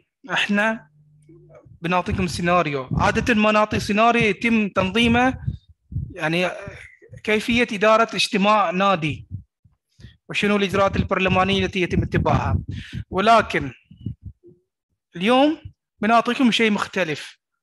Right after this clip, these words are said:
حسب طلب الجمهور، خلينا نقول، لأن اجتماع مجلس القطاع عادة لا يتم بالإنج-، بالعربية،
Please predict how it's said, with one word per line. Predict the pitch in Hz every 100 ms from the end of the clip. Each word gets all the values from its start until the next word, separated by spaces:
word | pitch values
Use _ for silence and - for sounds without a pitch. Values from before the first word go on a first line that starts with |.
| _ _ _ -
حسب | - 190 190
طلب | 190 185 185
الجمهور، | 185 175 185 175 208 175 -
خلينا | 160 160 156
نقول، | 170 135 -
لأن | 165 170
اجتماع | 165 - - 180 196 208 180 143
مجلس | 143 170 180 175 170 -
القطاع | 156 - - 208 220 214 - - - - - - - - - _ -
عادة | 214 226 -
لا | 190 196 226 214
يتم | 233 233 220 175 _ 175
بالإنج-، | 165 160 180
بالعربية، | 175 165 185 180 160 151 151 139 135 139